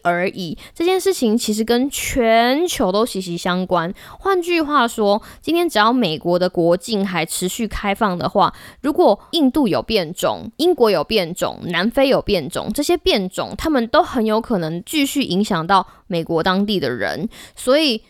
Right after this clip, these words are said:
除了美国的大药厂们都开始研发这些变种的疫苗补充剂之外，还有另外一个议题，也是这些科学家们或者是教授们就是提出的，就是一个全球群体免疫的概念。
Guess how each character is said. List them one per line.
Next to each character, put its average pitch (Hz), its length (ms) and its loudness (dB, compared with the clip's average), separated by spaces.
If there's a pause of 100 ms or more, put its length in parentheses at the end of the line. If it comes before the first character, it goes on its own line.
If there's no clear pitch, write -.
除 277 320 0
了 320 180 4
美 180 200 -2
国 180 140 0
的 185 240 2
大 220 320 0
药 214 240 0
厂 - 280 -8
们 143 160 -2
都 208 80 0
开 233 220 0
始 185 180 -6
研 165 320 -2
发 196 300 2
这 208 100 -4
些 196 280 0
变 214 360 -2
种 151 320 -4
的 156 280 0
疫 311 140 0
苗 190 220 2
补 175 140 -10
充 202 300 -4
剂 247 280 -8
之 285 300 -2
外， 294 220 4
还 240 160 -4
有 247 60 -2
另 320 220 -4
外 302 180 4
一 - 20 0
个 202 80 0
议 233 220 -2
题， 160 280 -8
也 147 140 -2
是 185 340 -4 (320)
这 226 100 -8
些 196 320 0
科 208 180 0
学 180 200 -4
家 180 240 -2
们 170 160 -6
或 190 120 0
者 190 40 0
是 196 100 -2
教 180 240 0
授 190 200 0
们 170 220 -4
就 185 100 -2
是 185 80 2
提 160 240 -6
出 196 200 -4
的， 165 120 -2
就 247 120 -2
是 262 240 -2 (240)
一 262 100 -2
个 226 400 2
全 254 500 -2
球 196 380 2
群 202 340 0
体 190 200 0
免 165 200 0
疫 175 120 -2
的 135 120 -4
概 135 300 -6
念。 110 360 -8